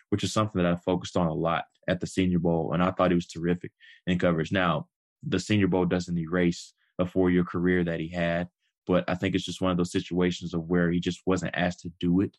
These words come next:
a whole bunch in Dave Aranda's defense, but now he's gonna be in a role in the N F L, depending on where he lands, of where he can show off what he can do on co-, in coverage. But one thing that I always come back to with Petrie that I love about him is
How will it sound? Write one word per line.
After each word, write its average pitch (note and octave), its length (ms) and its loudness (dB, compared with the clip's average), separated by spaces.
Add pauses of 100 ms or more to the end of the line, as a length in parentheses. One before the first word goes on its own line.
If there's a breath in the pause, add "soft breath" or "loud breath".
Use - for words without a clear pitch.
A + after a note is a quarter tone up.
a E2 40 -6
whole G2 220 0
bunch F#2+ 440 -2 (340 loud breath)
in F#2+ 100 0
Dave F#2+ 180 2
Aranda's F2+ 360 0
defense, F#2 440 -2
but D#2+ 140 -6
now F2+ 340 0
he's F2+ 120 0
gonna F2 160 -2
be E2+ 140 -2
in E2 80 -2
a E2 80 -4
role F2+ 400 0
in E2 100 -6
the D2+ 80 -10
N D#2+ 100 -8
F E2 160 -6
L, F2+ 160 2
depending E2+ 300 -2
on D#2+ 100 -6
where E2 140 -4
he E2 100 -6
lands, F#2 520 0 (280 soft breath)
of F2+ 180 0
where F2+ 120 4
he F2 80 2
can F2 100 -2
show E2 320 0
off D#2 200 0
what F2 140 2
he E2+ 60 0
can E2 200 -10
do F2 320 0
on E2 200 -6
co-, - 180 -8
in F2+ 140 0
coverage. D#2+ 400 -2
But F2 220 2 (480 loud breath)
one G#2+ 200 2
thing G#2 180 0
that G2 140 2
I E2+ 80 2
always F#2 340 2
come F2+ 180 -6
back F2 260 0
to F2 140 -6
with E2 180 -6
Petrie F2+ 380 -2
that E2+ 160 0
I E2 60 0
love E2+ 320 0
about E2 260 -4
him D#2+ 120 -6
is E2 100 -8